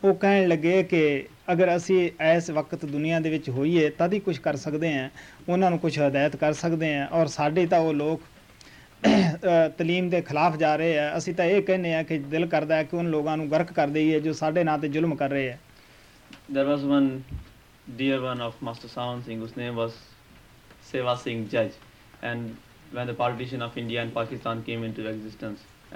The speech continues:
Speaker 2: and because of the civil war, many innocent Hindus and Muslims were killed. And once when Seva Singh was sitting in the meditation, he went within and he saw Prophet Muhammad and Guru Nanak there. And he told them that, "What is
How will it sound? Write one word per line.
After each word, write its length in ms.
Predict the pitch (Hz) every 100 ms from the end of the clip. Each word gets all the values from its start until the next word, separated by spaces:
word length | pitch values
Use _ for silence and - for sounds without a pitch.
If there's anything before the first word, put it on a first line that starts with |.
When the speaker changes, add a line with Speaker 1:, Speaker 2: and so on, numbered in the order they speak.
| 110
Speaker 2:
and 160 | 107 98 - - - - -
because 320 | 117 123 120
of 100 | 117 107 107
the 120 | 110 104 - -
civil 260 | 117 117 110
war, 200 | 110 107
many 340 | 117 113 113 113 113 - - - 123
innocent 460 | 127 117 123 113 -
Hindus 300 | 120 117 117
and 120 | 113 113
Muslims 360 | 113 117 113
were 140 | 113 110
killed. 200 | 120 104 98 - - - - -
And 160 | 123 117
once 240 | 123 127
when 140 | 127 120
Seva 280 | 127 120 120
Singh 160 | 120
was 100 | 117
sitting 220 | 117 113 117
in 80 | 113
the 60 |
meditation, 540 | 113 113 107 113 117 113
he 80 | 107
went 280 | 113 110 117
within 280 | 113 110 101 -
and 180 | 110 113
he 60 | 113
saw 140 | 117 110
Prophet 380 | 117 113 107
Muhammad 280 | 113 110 113
and 160 | 110 107
Guru 140 | 107
Nanak 260 | 107 110 107
there. 180 | 107 101 - - - - -
And 160 | 117 117
he 220 | 117 - - - - -
told 320 | 135 135 120
them 260 | 123 113 104 - - - - - - - -
that, 180 | 123 120
"What 140 | 131
is 60 | 139